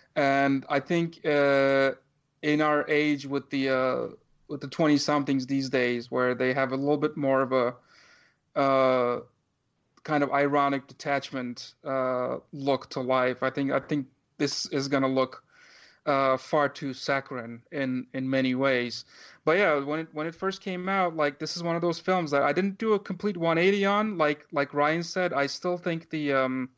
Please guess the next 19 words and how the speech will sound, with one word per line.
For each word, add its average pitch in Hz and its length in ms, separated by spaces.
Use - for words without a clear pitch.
the 165 80
sincerity 262 640
of 196 140
it 170 300
is, 170 320
I 156 100
still 196 240
find 180 340
really 160 280
attractive, 139 640
because 139 640
it's 170 220
like, 175 300
yeah, 285 320
I 285 40
mean, 277 160
you 277 80
could 262 180
be 233 200